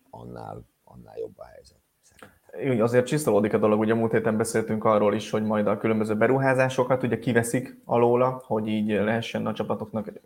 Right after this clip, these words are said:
Speaker 2: egyenlőbb feltételeket
Speaker 1: Az nagyon jó
Speaker 2: biztosítani.
Speaker 1: viszont, az nagyon jó.
Speaker 2: Igen, igen, igen, úgyhogy, úgyhogy, ö, azért alakul ez szerintem, a szendvicsedéstől azért eljutunk a kicsit komolyabb dolgokig is.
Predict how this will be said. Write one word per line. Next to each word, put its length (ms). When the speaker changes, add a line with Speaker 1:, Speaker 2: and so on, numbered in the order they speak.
Speaker 2:
egyenlőbb 600
feltételeket 580
Speaker 1:
Az 100
nagyon 160
jó 140
Speaker 2:
biztosítani. 280
Speaker 1:
viszont, 400
az 160
nagyon 340
jó. 100
Speaker 2:
Igen, 280
igen, 220
igen, 240
úgyhogy, 320
úgyhogy, 460
ö, 260
azért 260
alakul 400
ez 260
szerintem, 500
a 100
szendvicsedéstől 720
azért 180
eljutunk 420
a 180
kicsit 260
komolyabb 340
dolgokig 500
is. 240